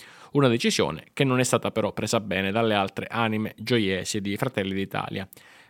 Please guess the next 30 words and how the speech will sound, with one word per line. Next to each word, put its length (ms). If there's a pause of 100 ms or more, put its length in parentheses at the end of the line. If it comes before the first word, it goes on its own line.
L'ex 280
portavoce 640
Nicola 360
Pulimeni 460
sui 160
social 460
ha 120
significativamente 840
sottolineato 560
che 120
l'Assemblea 540
provinciale 540
dei 80
grandi 260
elettori, 420
convocati 480
su 140
richiesta 420
di 80
almeno 320
il 100
dieci 220
per 160
cento 240
dei 80
componenti 560
con 180
diritto 320
di 100
voto, 320